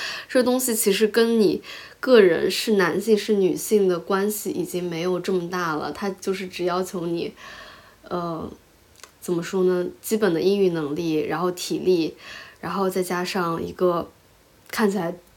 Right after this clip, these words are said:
是正常人的这么一个要求就可以了。所以我就觉得那些东西可能它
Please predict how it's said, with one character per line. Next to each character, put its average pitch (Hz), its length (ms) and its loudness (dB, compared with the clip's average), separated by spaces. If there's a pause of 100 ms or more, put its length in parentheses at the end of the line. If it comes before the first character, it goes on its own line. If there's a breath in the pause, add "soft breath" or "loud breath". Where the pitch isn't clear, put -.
是 - 180 -10
正 214 200 2
常 165 220 -4
人 156 100 -4
的 160 120 -4
这 175 100 -6
么 170 100 -2
一 170 60 -4
个 175 120 -4
要 175 200 -2
求 170 200 -4
就 170 140 -4
可 160 280 -8
以 - 100 -4
了。 - 220 -6 (480 loud breath)
所 - 180 0
以 247 140 6 (140)
我 202 100 6
就 226 100 8
觉 214 200 2
得 202 280 2 (600 loud breath)
那 269 120 2
些 247 640 4 (280)
东 254 260 2
西 190 680 2
可 - 180 -4
能 165 140 0
它 208 340 -2